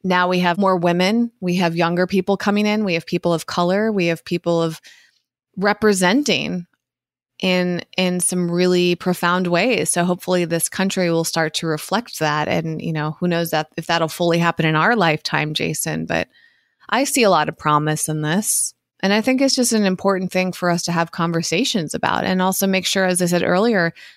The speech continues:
that it's represented in the media. You know, like I said,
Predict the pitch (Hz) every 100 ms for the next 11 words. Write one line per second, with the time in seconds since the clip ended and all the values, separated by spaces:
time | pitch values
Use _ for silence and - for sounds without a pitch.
0 | - 190 190 208 - 190 180 180 175 170
1 | 165 160 170 180 170 - 175 - _ -
2 | 165 160 165 165 165 165 - 165 165